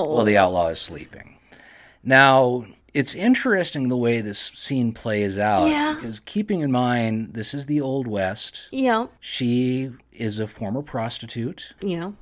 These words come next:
Speaker 1: It was probably a completely normal thing for her to be sleeping with guys who were sixteen or seventeen years old.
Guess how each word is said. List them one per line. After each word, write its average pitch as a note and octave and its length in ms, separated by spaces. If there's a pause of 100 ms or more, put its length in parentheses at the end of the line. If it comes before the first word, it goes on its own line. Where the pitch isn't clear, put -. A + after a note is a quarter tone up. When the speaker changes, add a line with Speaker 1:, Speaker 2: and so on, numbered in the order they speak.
(140)
Speaker 1:
It G#2+ 120
was G#2+ 200
probably B2+ 640
a G#2+ 60
completely C3+ 880
normal D#3 400
thing C#3 380
for C#3+ 180
her A#2 280
to A#2+ 80
be A#2 100
sleeping A2 460
with G#2+ 200
guys F#2+ 420
who - 140
were G2 100
sixteen G2+ 520
or A2+ 80
seventeen G2 600
years A2 280
old. F#2 420